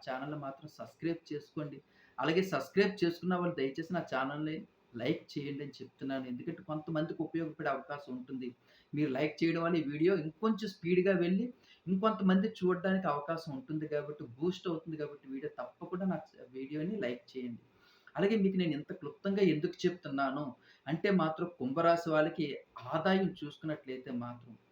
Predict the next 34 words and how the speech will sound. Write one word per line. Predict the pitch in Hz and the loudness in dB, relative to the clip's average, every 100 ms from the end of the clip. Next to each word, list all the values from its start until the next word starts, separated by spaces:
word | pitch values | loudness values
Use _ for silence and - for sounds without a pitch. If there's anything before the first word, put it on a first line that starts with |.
| _ _ _ _ | _ _ _ _
చాలా | - 147 160 123 | -12 -6 -4 -4
బాగుందండి | 117 120 143 151 147 139 135 | -6 -4 -4 -6 -8 -6 -4
ఆదాయం, | 117 123 135 131 | -4 -4 -6 -6
కానీ | - 156 151 - | -6 -6 -6 -6
ఖర్చు | 131 - - | -6 -6 -6
కూడా | 190 175 165 - _ _ - - | -4 -2 -2 -6 _ _ -18 -2
మీరు | 156 160 123 | 0 0 -2
ఎంతైతే | 120 151 180 175 185 | -4 0 2 2 0
సంపాదిస్తున్నారో | 185 165 - 156 151 151 - 151 143 147 | -2 -2 0 -2 0 -4 -6 -6 -4 -4
ఈ | 135 139 - | -4 -6 -4
చేత్తో, | 127 127 - | -4 -2 -4
అదే | 139 120 151 190 190 | -6 0 4 4 4
చేత్తోటి | 160 156 - 160 160 | 0 0 -2 -4 -2
అంతా | 127 135 _ 196 | -6 -8 _ -2
కూడా | 196 185 185 | 0 -2 -2
ఖర్చు | 151 143 - | -6 -8 -6
అయిపోయే | 151 139 147 | -6 -6 -10
అవకాశాలు | 135 123 123 135 135 120 | -8 -10 -10 -10 -10 -10
ఉన్నాయి. | 117 117 110 _ _ _ - _ _ | -10 -10 -14 _ _ _ -20 _ _
పోనీ | 165 185 | 6 6
రెండు | 147 135 151 | 6 2 2
వేల, | 170 180 180 175 156 | 2 2 2 0 -4
గత | - 151 160 123 | -6 -4 -4 -4
ఏడెనిమిది | 131 156 170 160 | 0 2 0 -4
సంవత్సరాల | 156 131 - 170 175 | -6 -8 -6 -4 -4
నుంచి | 170 165 | -4 -8
కూడా | 160 160 | -6 -6
కుంభరాశికి | - 262 190 156 160 - 135 135 | -4 -6 2 2 2 -4 -10 -6
ఏవైనా | 151 175 180 | -4 0 0
అంత | 160 - - | -2 -6 -8
పెద్ద | 151 147 156 | -8 -4 -2
డెవలప్‌మెంట్ | 120 147 175 180 165 151 | 0 0 0 -2 -4 -4
ఏవైనా | 147 160 160 | -4 -2 -2
ఉందా? | 143 143 143 | -4 -4 -4